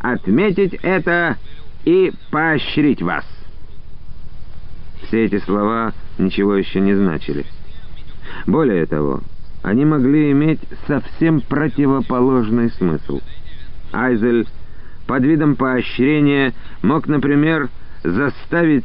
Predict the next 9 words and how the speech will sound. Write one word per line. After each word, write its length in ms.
съесть 440
большой 720
круг 380
жирной 680
колбасы, 840
что 260
для 200
голодного 640
человека 720